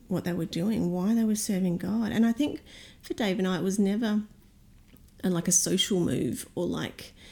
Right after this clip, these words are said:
uh, you know, just to be in the cool club. Like,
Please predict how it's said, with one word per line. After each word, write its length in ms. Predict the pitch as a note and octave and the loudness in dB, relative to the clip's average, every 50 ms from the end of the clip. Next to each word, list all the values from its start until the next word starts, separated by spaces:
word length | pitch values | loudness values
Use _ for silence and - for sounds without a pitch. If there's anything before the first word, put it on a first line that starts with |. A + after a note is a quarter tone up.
| - - - - - - - - | -20 -20 -20 -20 -20 -12 -8 -6
uh, 300 | - - - - G3 G#3+ - - - - - - - - - - - - | -6 -6 -6 -6 -8 -8 -10 -14 -20 -20 -20 -20 -20 -20 -20 -18 -4 0
you 140 | G3+ E3+ | 0 2
know, 260 | - C3 B2+ - G#3+ G#3+ | 2 2 2 2 2 2
just 240 | G#3+ G3+ F#3 - | 2 -2 -2 -2
to 80 | - F#3+ | -2 -2
be 160 | - F3 F3+ | 0 2 2
in 120 | F3 F3+ F3 | 2 2 0
the 60 | F3 | -2
cool 240 | - - F#3 F3 F#3+ | -2 0 0 0 0
club. 440 | - - F3+ - - - - - | 0 -4 -4 -4 -4 -4 -6 -4
Like, 560 | - - D3+ B2+ - - - - - - - | -2 -2 -2 -2 -4 -6 -10 -10 -12 -12 -14